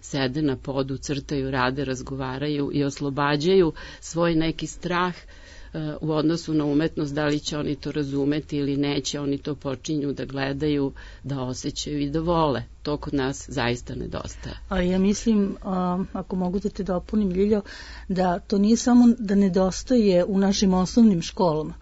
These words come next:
Speaker 2: to ne zavisi, to nedostaje i u srednjim stručnim školama, umetničkim školama, pa čak i fakultetima. Umetničkim fakultetima, da se umetnost uči negde do sedamdesetih godina dvadesetog veka,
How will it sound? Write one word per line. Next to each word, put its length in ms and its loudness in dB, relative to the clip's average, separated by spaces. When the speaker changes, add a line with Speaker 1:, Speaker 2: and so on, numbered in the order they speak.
Speaker 2:
to 120 2
ne 120 8
zavisi, 580 4
to 140 4
nedostaje 680 4
i 80 2
u 40 4
srednjim 420 2
stručnim 520 2
školama, 500 0
umetničkim 600 6
školama, 440 -4
pa 120 0
čak 260 2
i 60 8
fakultetima. 800 4
Umetničkim 580 6
fakultetima, 760 8
da 120 4
se 140 2
umetnost 500 8
uči 260 4
negde 280 2
do 120 -2
sedamdesetih 800 4
godina 380 2
dvadesetog 680 -2
veka, 400 -4